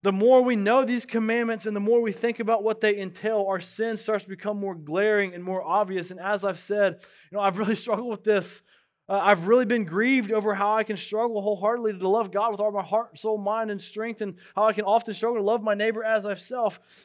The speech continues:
as, as myself. And as, and honestly, I pray that we would all kind of be grieved by this a little bit.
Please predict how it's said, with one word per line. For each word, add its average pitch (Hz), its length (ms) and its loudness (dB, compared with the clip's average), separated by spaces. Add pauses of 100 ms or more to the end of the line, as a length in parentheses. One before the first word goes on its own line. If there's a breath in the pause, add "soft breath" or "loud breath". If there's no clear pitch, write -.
(400 soft breath)
as, 202 280 2
as 214 180 2
myself. 208 480 -2
And 208 80 -2
as, 208 240 0 (260 loud breath)
and 190 120 -12
honestly, 208 500 -2 (800)
I 180 120 2
pray 220 360 -4
that 220 260 -2
we 208 140 -6
would 247 120 -2
all 262 300 -2
kind 220 200 -6
of 151 100 -8
be 156 100 -6
grieved 135 320 -12
by 131 160 -4
this 127 220 -12
a 135 40 -12
little 131 180 -10
bit. 120 280 -10